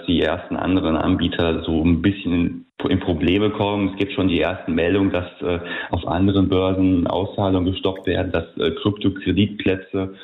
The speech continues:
Probleme bekommen. Also es ist wirklich davon auszugehen, dass halt noch mehr Unternehmen halt in Schieflage geraten. Ähm, und das haben wir ja schon mal gesehen. Also wenn wir mal ein paar Monate zurückspulen und uns erinnern an den Crash von Terra Luna, das war ja dieser,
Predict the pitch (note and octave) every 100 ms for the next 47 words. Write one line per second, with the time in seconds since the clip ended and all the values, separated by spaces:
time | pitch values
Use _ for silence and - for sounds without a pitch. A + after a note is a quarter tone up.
0 | - - G2+ G2 F#2 G#2 G2+ G2 G2 F#2+
1 | G2 G2 - - - F2 F#2 F2 - G#2+
2 | - - - F2+ F2+ - G#2 F#2 E2 F2
3 | E2 C#2+ F#2+ - E2+ E2+ - F#2 F2+ -
4 | - - - - - - F2 F2 - E2
5 | - G#2+ G#2 F#2+ F#2+ F#2 G2 F#2 F#2 A#2
6 | A#2+ A#2 - - - G2 F#2+ G2 - -
7 | - - G2 G2 G2 B2 G#2+ G2 A2+ G#2
8 | F#2 F2+ C3 - - E2 - G2 G#2 F#2+
9 | F#2 A2 G2 G2 G#2+ G2+ - - C3+ -
10 | - F2+ G2+ F2+ F#2+ F#2+ F#2+ F2+ F#2+ A2
11 | A2 G#2 F#2+ F#2+ F#2+ - - - - G#2
12 | A2 - G#2+ F#2+ F2+ - - G#2+ G2 F#2
13 | F#2+ D3+ A#2 E2+ G2 G#2 - G#2 G2+ G2
14 | F#2 F#2 F2 E2+ -